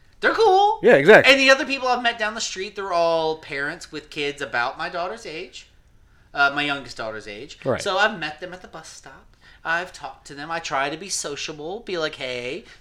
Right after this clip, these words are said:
Speaker 1: this is Corbin, this is me. I get off at six." Blah, blah, blah. You know, try to be, but I'm t-, the
Speaker 2: Just
Speaker 1: fear that I had
Speaker 2: That's fair. Like I
Speaker 1: when
Speaker 2: said,
Speaker 1: I was
Speaker 2: that's, that's,
Speaker 1: trying
Speaker 2: that's
Speaker 1: to work.
Speaker 2: completely, completely and totally fair. Yeah, I know you, you, you, you were probably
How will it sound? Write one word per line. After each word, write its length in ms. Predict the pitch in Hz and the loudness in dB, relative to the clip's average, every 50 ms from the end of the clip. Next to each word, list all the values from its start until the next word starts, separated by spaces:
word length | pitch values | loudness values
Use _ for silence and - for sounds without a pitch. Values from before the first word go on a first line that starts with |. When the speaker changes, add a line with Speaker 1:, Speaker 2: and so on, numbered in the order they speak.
| _ _ | _ _
Speaker 1:
this 200 | 95 92 - - | -20 -20 -20 -20
is 120 | 98 - | -20 -20
Corbin, 460 | - - - 101 101 110 139 196 208 135 | -20 -20 -20 -18 -18 -16 -16 -16 -18 -16
this 180 | 107 - - | -18 -18 -18
is 80 | 110 113 | -18 -16
me. 220 | 143 180 254 311 | -16 -16 -14 -14
I 80 | 294 302 | -14 -12
get 140 | 285 277 269 | -10 -8 -8
off 160 | 269 262 269 | -8 -8 -10
at 100 | 294 - | -14 -18
six." 480 | - - - - - _ - - - - _ _ _ _ _ - - _ _ _ _ _ _ _ _ _ - _ 156 _ _ _ - | -14 -14 -14 -14 -16 _ -20 -20 -20 -20 _ _ _ _ _ -20 -20 _ _ _ _ _ _ _ _ _ -20 _ -20 _ _ _ -20
Blah, 120 | 98 - - | -20 -20 -16
blah, 140 | - - - | -16 -16 -16
blah. 160 | - - - - - - - | -14 -16 -18 -18 -18 -20 -16
You 180 | - 160 139 | -12 -12 -10
know, 100 | 117 107 | -8 -8
try 140 | 107 - 156 | -6 -6 -6
to 60 | 170 | -6
be, 100 | 190 165 - - - - - - | -6 -8 -10 -12 -16 -20 -14 -4
but 140 | 143 139 127 | -2 0 0
I'm 100 | 135 127 | 0 -2
t-, 120 | - - - - - - - - | -4 -10 -12 -14 -18 -18 -18 -16
the 120 | 123 120 - 139 | -10 2 4 6
Speaker 2:
Just 200 | 127 117 - - | 6 6 2 -4
Speaker 1:
fear 640 | - - - 185 180 175 185 196 202 208 220 226 | -10 -4 0 0 2 2 4 2 2 2 0 -2
that 180 | 220 208 202 190 | 0 0 0 2
I 200 | 190 190 196 196 | 4 4 2 2
had 640 | 180 185 196 208 202 180 143 110 98 95 92 90 - - - - - - | 2 0 0 2 2 2 2 2 0 -2 -10 -16 -20 -20 -20 -20 -18 -14
Speaker 2:
That's 160 | 92 - - | -12 -12 -8
fair. 340 | - 208 208 160 78 78 - _ - | -6 -4 -4 -4 -6 -10 -16 _ -6
Like 180 | 101 120 135 143 | -4 -2 0 2
I 20 | |
Speaker 1:
when 100 | - - | 4 6
Speaker 2:
said, 20 | 143 | 8
Speaker 1:
I 80 | 131 | 8
was 160 | 135 - - | 8 6 6
Speaker 2:
that's, 160 | - 156 175 180 | 6 6 8 8
that's, 120 | 151 165 | 8 6
Speaker 1:
trying 120 | 180 208 | 4 4
Speaker 2:
that's 160 | 233 127 127 - | 2 0 0 0
Speaker 1:
to 60 | 226 | -4
work. 460 | 226 247 233 160 127 120 117 - - | -6 -4 -2 0 0 -2 -2 -6 -12
Speaker 2:
completely, 680 | - - 92 90 - - 98 95 104 113 113 117 123 - _ _ - | -14 -14 -14 -14 -12 -10 -10 -8 -6 -6 -8 -8 -10 -16 _ _ -20
completely 580 | - - 82 - - - 104 107 110 110 110 | -20 -20 -16 -16 -10 -6 -4 -4 -4 -4 -4
and 100 | 104 95 | -6 -6
totally 240 | - 95 87 85 80 80 | -8 -10 -10 -10 -12 -14
fair. 260 | - - - - - - - - - - - - - - - | -16 -14 -14 -14 -16 -18 -20 -20 -20 -20 -20 -20 -20 -14 -10
Yeah, 200 | 107 107 - - | -8 -6 -6 -6
I 40 | 101 | -8
know 100 | 104 101 | -8 -8
you, 140 | 98 95 90 - - | -10 -10 -12 -14 -14
you, 120 | 101 104 98 | -12 -12 -12
you, 240 | 85 82 92 92 - - | -12 -12 -16 -16 -16 -16
you 180 | 95 107 113 | -12 -10 -8
were 80 | 104 98 | -8 -8
probably 540 | - - 117 110 104 110 110 104 98 95 | -6 -6 -6 -4 -4 -4 -4 -6 -6 -8